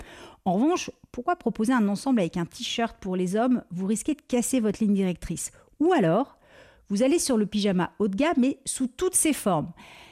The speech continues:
Le problème, c'est que vous risquez de rencontrer beaucoup de concurrents déjà bien implantés. Alors peut-être troisième voie, le vêtement d'intérieur élégant,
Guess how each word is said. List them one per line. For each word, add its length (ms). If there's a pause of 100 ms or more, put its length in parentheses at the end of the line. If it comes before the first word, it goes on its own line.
(260)
Le 160
problème, 360
c'est 120
que 60
vous 100
risquez 260
de 80
rencontrer 400
beaucoup 280
de 60
concurrents 520
déjà 240
bien 180
implantés. 480 (340)
Alors 240
peut-être 300
troisième 440
voie, 380 (280)
le 140
vêtement 320
d'intérieur 520
élégant, 440